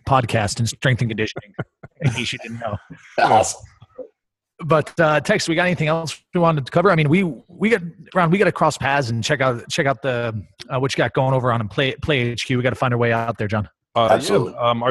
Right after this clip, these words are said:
Speaker 3: are you coming to Summer Strong? Are you gonna
Speaker 2: Yeah,
Speaker 3: be
Speaker 2: I'll be down, I'll be down there, of course, and,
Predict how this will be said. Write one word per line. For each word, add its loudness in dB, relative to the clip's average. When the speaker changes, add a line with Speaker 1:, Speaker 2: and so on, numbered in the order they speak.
Speaker 3:
are -4
you -2
coming -6
to -2
Summer -2
Strong? -8
Are -10
you -8
gonna 2
Speaker 2:
Yeah, 6
Speaker 3:
be 4
Speaker 2:
I'll 6
be 0
down, 4
I'll 2
be 0
down 2
there, 2
of -4
course, 2
and, -8